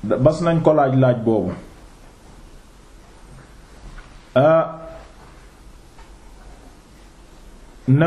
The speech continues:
ko, "Mais loolu moom, كل يوم هو في شأن." Loolu nan la mën a nekke? Mooy bés bu ne Yàlla mu ngi ci ay mbir.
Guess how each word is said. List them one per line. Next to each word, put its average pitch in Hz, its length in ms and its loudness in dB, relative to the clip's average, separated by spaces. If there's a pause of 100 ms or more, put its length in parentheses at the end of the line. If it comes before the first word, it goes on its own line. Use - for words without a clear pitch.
ko, 165 120 2
"Mais 160 260 0
loolu 160 320 2
moom, 123 300 0 (220)
كل 202 280 2
يوم 143 500 2
هو 135 280 4
في 131 220 2
شأن." 104 320 0 (2000)
Loolu 185 420 2
nan 214 180 0
la 214 80 2
mën 175 160 0
a 160 60 2
nekke? 143 440 -2 (100)
Mooy 156 220 4
bés 196 260 0
bu 262 120 2
ne 247 100 4 (280)
Yàlla 151 360 2
mu 156 140 2
ngi 151 160 2
ci - 100 0
ay 147 140 4
mbir. 131 220 2